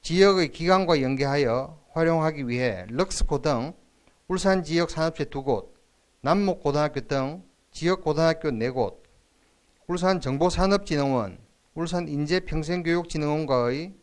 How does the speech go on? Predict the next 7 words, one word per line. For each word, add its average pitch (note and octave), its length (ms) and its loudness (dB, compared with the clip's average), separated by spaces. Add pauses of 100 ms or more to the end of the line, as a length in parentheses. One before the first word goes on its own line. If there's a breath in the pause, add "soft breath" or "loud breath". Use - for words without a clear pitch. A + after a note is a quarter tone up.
(120)
후진학 F3 500 -2
연계 C#3 460 0
온라인 C#3+ 400 -2
강좌 E3 680 -2
공유 D3+ 320 -2
협약을 D3+ 420 0
통해 C3 460 -4